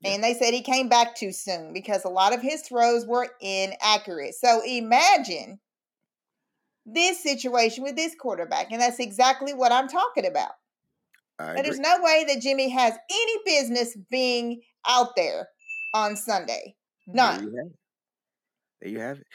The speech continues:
Speaker 1: All right, we have another super contra-, uh, super chat <laughs> contribution and the famous words of, you know, Pebbles. Uh, "Jimmy, please don't rush, rush back. Uh, we have a guy that can definitely fill the void,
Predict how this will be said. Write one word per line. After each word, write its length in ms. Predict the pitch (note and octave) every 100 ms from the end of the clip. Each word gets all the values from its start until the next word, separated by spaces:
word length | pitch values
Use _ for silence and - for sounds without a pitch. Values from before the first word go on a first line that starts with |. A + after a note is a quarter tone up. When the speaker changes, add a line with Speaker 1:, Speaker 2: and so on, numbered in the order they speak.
| - -
Speaker 1:
All 80 | C3
right, 180 | D#3
we 80 | E3+
have 80 | D3+
another 260 | C#3 D3 D3+
super 240 | - D3+
contra-, 520 | - D#3 D3+ - D3+ -
uh, 140 | C#3+
super 280 | C3 F#3 D#3
chat 360 | - E3+ E3 -
<laughs> 40 |
contribution 1040 | - G3 F3+ - E3 D#3 G3 A3 C#3+ D3 D#3+ - -
and 120 | A4+
the 180 | C#4 B3+
famous 460 | - D#4 D#4 A3+ -
words 420 | F3+ G3+ F3 D#3
of, 440 | - D#3 D3+ C#3 A#2 _ _ _
you 60 | D3
know, 200 | C#3+ B2
Pebbles. 680 | - G#3+ G#3+ G#2+ G#2 - - _ _ _ _ -
Uh, 440 | B2 A#2 G#2+ G#2 _ _ _ _ _ _ _ _ _ -
"Jimmy, 340 | D3 G3 F#3 C3+
please 280 | - A3+ A3
don't 360 | C3 E3+ D#3+ D3
rush, 380 | D3+ C#3+ - - -
rush 420 | C3 D#3 - - -
back. 440 | A#2 A2 - _ _ -
Uh, 260 | G#2+ F#2+ -
we 140 | C3+
have 220 | A#2+ C3+ C3
a 40 |
guy 320 | A#2+ B2+ B2+ A#2+
that 300 | B2 A#2 - _ _ _ -
can 480 | C#3 A#2+ A#2 A#2
definitely 580 | G2+ D3+ C#3+ - C3+ C3+
fill 400 | C3 - D3 C#3
the 140 | C3+ A2+
void, 520 | C3 C3 C3 C3